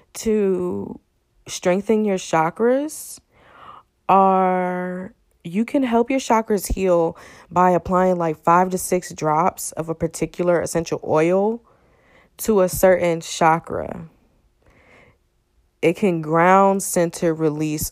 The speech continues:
or open it. So, and you should also use with a carrier oil.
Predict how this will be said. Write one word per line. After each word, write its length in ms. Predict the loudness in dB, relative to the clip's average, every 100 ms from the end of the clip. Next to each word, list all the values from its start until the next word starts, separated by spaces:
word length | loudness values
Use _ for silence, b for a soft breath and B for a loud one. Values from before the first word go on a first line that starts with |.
| 2
or 240 | 2 4
open 320 | 2 2 0 -6
it. 200 | -10 -16 _ _ _ _ _ b b b b b
So, 720 | -4 -2 -2 -2 -4 -8 -8
and 140 | -4 -2
you 100 | 0
should 160 | 0
also 280 | 4 4 2
use 640 | -2 -2 -4 -6 -8 -18 -20 _ _ _ _ -8
with 220 | -4 -4
a 60 | -4
carrier 440 | -2 -2 -2 -6
oil. 640 | -6 -8 -8 -12 -12 -14